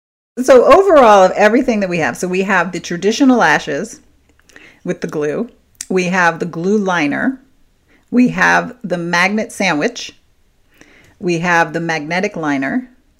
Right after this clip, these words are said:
And we have the false Falscara. Based on what we talked about today, which one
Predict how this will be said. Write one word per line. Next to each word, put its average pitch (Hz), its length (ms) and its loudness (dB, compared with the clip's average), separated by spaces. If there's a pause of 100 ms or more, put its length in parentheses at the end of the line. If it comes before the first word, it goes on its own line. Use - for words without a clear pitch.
(400)
And 175 220 -4
we 170 140 -8
have 156 280 -6
the 147 80 -10
false 139 340 -10
Falscara. - 380 -16 (480)
Based 233 260 4
on 226 80 0
what 175 140 -6
we 175 100 -6
talked 160 260 -4
about 143 180 -8
today, 127 420 -10
which 196 360 -2
one 175 440 -8